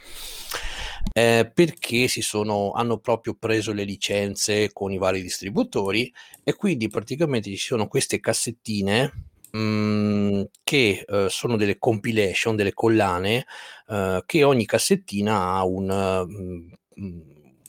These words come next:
una determinata software house. C'è quella della Data East, quella della Namco, quella della, eh, Atari, insomma, parecchie. E,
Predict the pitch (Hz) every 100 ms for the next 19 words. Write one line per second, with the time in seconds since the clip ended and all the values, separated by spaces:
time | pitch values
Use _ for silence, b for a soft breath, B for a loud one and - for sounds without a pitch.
0 | _ 104 101 92 95 - 117 98 95 101
1 | 95 - 90 107 95 - - _ - 98
2 | 98 92 90 85 92 82 95 135 135 -
3 | 101 90 92 95 127 120 - 110 117 -
4 | B B _ - 98 92 92 90 87 82
5 | B B B B _ 90 82 78 82 78
6 | 80 - 95 - 123 123 120 123 123 -
7 | - 123 90 - _ _ _ - 160 208
8 | 127 98 - 107 107 B B B B B
9 | B B B - 269 147